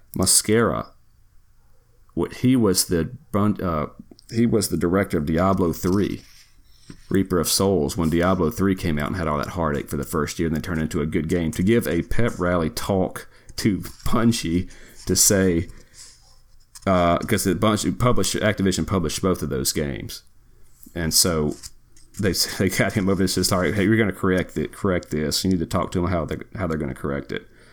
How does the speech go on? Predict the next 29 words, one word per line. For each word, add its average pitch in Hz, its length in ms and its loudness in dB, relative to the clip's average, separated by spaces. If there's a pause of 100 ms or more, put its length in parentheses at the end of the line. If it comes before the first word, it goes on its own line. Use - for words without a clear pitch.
(320)
And 90 140 0
they, 117 140 4
they 104 200 2
loved 113 300 2
the - 60 -6
talk. 78 460 -2
They, 85 200 0
they 87 160 -2
thought 85 220 0
it - 60 -2
was - 140 -4
great. 80 440 -2 (160)
Um, 78 400 -2 (240)
and 95 80 0
I'm 87 60 0
trying 139 240 0
to 104 60 2
get - 180 0
to 95 80 -2
where 95 100 2
they 90 100 0
brought 90 300 2
in 80 180 0
Luke 87 500 0 (800)
Smith 87 680 2
and 82 100 2
all 80 200 2
that. 80 200 2
Okay. 78 360 -2